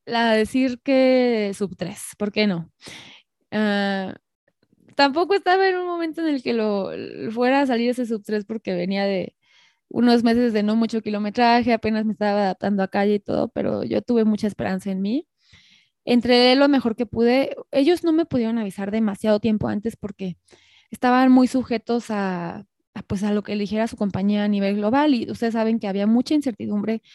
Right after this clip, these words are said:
a todos los niveles en aquel entonces. Me lo dijeron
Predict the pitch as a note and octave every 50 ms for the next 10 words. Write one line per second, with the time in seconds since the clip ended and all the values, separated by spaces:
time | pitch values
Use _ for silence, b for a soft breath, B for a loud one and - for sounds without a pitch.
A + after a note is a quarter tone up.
0 | b b b _ - - - A#3+ B3 C4 B3 A3+ A3 G#3 G3+ G#3 G#3 G#3+ A3+ G#3+
1 | F#3+ F#3+ - A#2+ - G#3 G#3 - G3+ G#3 G#3 A#3+ C4 C#4+ - b b b b b
2 | b - - A#3 A#3 A3+ A#3 - B3 A#3+ B3+ C4 C4 C4+